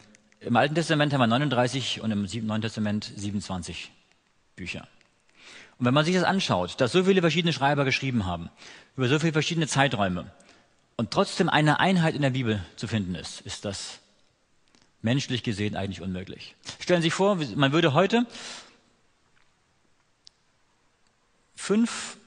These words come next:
Wissenschaftler ein Thema geben, die alle aus Deutschland kommen, die alle Deutsch sprechen, die gleiche Kultur, die gleiche Zeit. Und die sollten schreiben, wie wir die Finanzkrise und die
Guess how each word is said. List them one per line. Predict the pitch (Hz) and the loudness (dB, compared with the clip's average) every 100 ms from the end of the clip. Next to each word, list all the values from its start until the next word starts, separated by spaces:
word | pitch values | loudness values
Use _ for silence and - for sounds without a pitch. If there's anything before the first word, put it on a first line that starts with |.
| _ _ _ _ _ - | _ _ _ _ _ -4
Wissenschaftler | 127 147 135 - 95 107 87 - - _ _ _ _ _ _ _ _ _ _ _ _ _ _ _ _ _ _ _ _ | -2 0 -2 -2 -4 -6 -10 -12 -20 _ _ _ _ _ _ _ _ _ _ _ _ _ _ _ _ _ _ _ _
ein | 117 107 | -2 -2
Thema | - 170 180 151 | 0 0 2 0
geben, | 98 120 165 | 0 -2 0
die | 139 | 0
alle | 139 147 | 2 2
aus | |
Deutschland | 113 107 110 110 | 0 -2 -2 -4
kommen, | 156 214 - - _ - - | -2 -2 -4 -18 _ -10 -2
die | |
alle | 120 127 | 0 0
Deutsch | 110 113 | 0 -2
sprechen, | - 107 175 | -2 0 0
die | 151 | 2
gleiche | 120 113 | 0 2
Kultur, | 117 101 185 | -2 -2 0
die | 151 | 2
gleiche | 113 101 | 2 0
Zeit. | - 143 214 - - - _ - _ _ _ _ _ _ _ _ _ _ _ _ - | 2 2 0 -6 -16 -20 _ -20 _ _ _ _ _ _ _ _ _ _ _ _ -4
Und | 127 | -2
die | 117 | 2
sollten | 127 170 196 | 4 4 2
schreiben, | 180 117 135 185 196 127 | 0 4 6 4 0 -2
wie | 131 175 | 0 0
wir | 175 | 2
die | 151 | 0
Finanzkrise | 143 131 127 156 - 165 151 | 0 0 0 0 0 0 2
und | 131 | 0
die | 113 117 - | 0 -2 -4